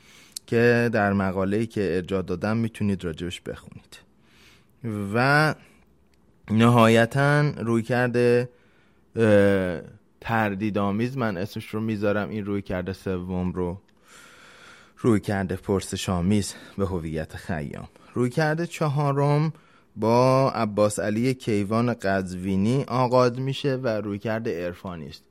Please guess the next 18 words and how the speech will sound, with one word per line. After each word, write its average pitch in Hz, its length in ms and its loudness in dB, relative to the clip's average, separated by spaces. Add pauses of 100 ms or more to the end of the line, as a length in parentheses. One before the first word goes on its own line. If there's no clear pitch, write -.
(400)
این 151 180 -6
فرد 131 300 -4
سعی 139 260 -4
می‌کنه 107 420 -6
هر 139 340 -2
آنچه 92 600 -4 (500)
در 95 320 -4
اشعار 104 400 -6
خیام 98 580 -4
هست 151 540 -10
رو 139 440 0 (360)
عرفانی 107 580 0
معنا 69 440 -4
بکنه - 480 -16 (720)
و 104 240 -2 (480)
همه 120 440 2
رو، 139 600 4 (460)
اه، 110 60 -2